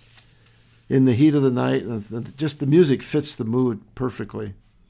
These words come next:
So a tip of the hat to, uh, Quincy Jones, and another tip of the hat to the screenplay by Sterling Silliphant,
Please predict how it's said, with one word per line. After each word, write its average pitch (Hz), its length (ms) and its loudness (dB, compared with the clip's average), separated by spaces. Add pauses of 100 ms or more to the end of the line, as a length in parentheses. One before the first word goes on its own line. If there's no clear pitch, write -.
(1000)
So 123 340 -2
a 113 80 -4
tip 143 320 -4
of 131 80 -2
the 117 120 -2
hat 127 320 -4
to, 107 380 -4
uh, 104 140 -4
Quincy 123 360 -4
Jones, 117 380 -2
and 123 120 0
another 135 460 0
tip 120 300 -4
of 110 80 -6
the 107 100 -4
hat 113 300 -6
to 117 120 -4
the 104 100 -4
screenplay 123 680 -4
by 104 160 -6
Sterling 117 480 -4
Silliphant, 110 640 -6